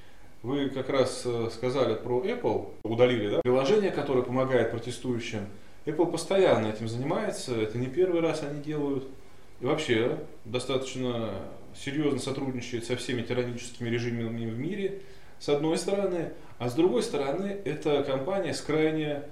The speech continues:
закрытым таким поведением по отношению к пользователям. Большинство людей сейчас — это два вида телефонов. Это они основаны на операционной системе, соответственно, Android, да,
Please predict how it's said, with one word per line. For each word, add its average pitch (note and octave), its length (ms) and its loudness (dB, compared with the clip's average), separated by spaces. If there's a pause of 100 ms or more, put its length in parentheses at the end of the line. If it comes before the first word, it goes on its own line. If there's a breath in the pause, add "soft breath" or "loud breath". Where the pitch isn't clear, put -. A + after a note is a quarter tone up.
(280 loud breath)
закрытым C3+ 580 0
таким C3 280 -4
поведением C#3+ 720 -2
по B2 160 2
отношению C3+ 480 -2
к - 20 -8
пользователям. G#2+ 640 -2 (500 soft breath)
Большинство E3+ 440 2
людей A#3 300 4
сейчас — G#2+ 540 0
это C#3+ 360 4
два D#3+ 280 6
вида D3+ 220 0
телефонов. B2+ 640 -6
Это A#2+ 440 0 (220 loud breath)
они C3+ 220 -2
основаны C3 480 0
на A#2+ 340 2
операционной C3 720 4 (140)
системе, B2 420 -2
соответственно, A#2 560 0
Android, C4 380 0 (260)
да, G#3 340 -4